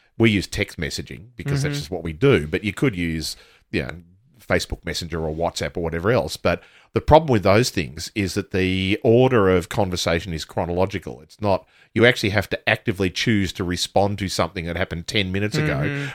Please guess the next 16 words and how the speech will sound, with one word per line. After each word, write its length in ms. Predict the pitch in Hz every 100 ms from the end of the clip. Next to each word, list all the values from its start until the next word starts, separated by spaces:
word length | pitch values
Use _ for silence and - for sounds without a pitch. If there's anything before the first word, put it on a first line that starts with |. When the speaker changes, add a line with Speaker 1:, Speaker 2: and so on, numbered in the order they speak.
| -
Speaker 1:
rather 280 | 107 110 110
than 160 | 95
five 380 | 92 - 113 113
comments 420 | - 117 98 90
later, 560 | 104 98 110 76 78 170 -
you 60 |
know, 80 | 90
and 80 | 98
you're 80 | 92
just 160 | 92
putting 240 | - 110 95
one 180 | 90
in, 180 | 98 95
go, 200 | 110 90 - _ _ _ -
"I 140 | 160
agree." 460 | 202 185 240 143 -